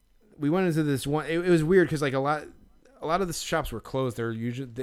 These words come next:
it seems like they're only open on Saturdays. We went there on, like, a Wednesday afternoon, um, and sure enough, there was this fucking, like, weird shop owner guy. His name was Don, um, and he was in there. And I know his name because he talked to us for, like, an hour.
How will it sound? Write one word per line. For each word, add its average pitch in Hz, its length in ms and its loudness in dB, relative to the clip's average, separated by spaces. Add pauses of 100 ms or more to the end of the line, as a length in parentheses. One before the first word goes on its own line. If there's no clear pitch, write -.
it 117 80 -10
seems 147 220 -2
like 131 100 -2
they're 123 140 0
only 120 180 0
open 113 160 -2
on 92 100 -8
Saturdays. 104 520 -6
We 117 60 -4
went 123 160 -4
there 117 120 2
on, 110 100 0
like, 101 140 -4
a 104 100 -4
Wednesday 107 460 -4
afternoon, 98 580 -8 (540)
um, 95 840 -6 (560)
and 117 460 -4 (380)
sure 160 240 2
enough, 151 200 0
there 135 120 0
was 127 100 -2
this 123 160 -4
fucking, 131 340 -2
like, 120 180 -2
weird 123 600 -2
shop 131 360 -2
owner 113 300 -4
guy. 101 320 0
His 107 120 -4
name 160 100 0
was 135 140 0
Don, 104 500 -2 (380)
um, 107 400 -2 (580)
and 117 180 -4
he 123 80 -2
was 120 180 0
in 120 100 -2
there. 110 200 -2
And 110 80 -2
I 117 60 -2
know 147 220 2
his 120 120 -2
name 117 200 -4
because 110 400 -6
he 113 120 -6
talked 139 400 0
to 120 120 -2
us 107 120 -4
for, 107 200 -8
like, 104 220 -6
an 101 100 -8
hour. 90 440 -10